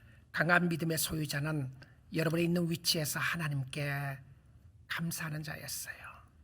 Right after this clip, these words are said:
음식을 먹어서 감사하고, 먹지 않아서 감사하고,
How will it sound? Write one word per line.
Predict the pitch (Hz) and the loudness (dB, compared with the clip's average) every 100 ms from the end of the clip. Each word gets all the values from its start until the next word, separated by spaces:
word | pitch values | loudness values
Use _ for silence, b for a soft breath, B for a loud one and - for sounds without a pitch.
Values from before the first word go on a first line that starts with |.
| - - - - - - - - - - - | -20 -20 -20 -20 -20 -20 -20 -20 -20 -12 -2
음식을 | 156 156 151 151 | 0 2 2 0
먹어서 | 156 165 - 185 | 2 2 2 2
감사하고, | - 170 - 151 123 - - - - - - - - _ - | 0 0 0 -2 -2 -8 -18 -20 -20 -20 -20 -20 -20 _ -8
먹지 | 165 156 - | -4 -2 -2
않아서 | 165 175 160 208 | 0 0 0 -2
감사하고, | 165 143 - 139 127 | 0 -2 -2 -4 -4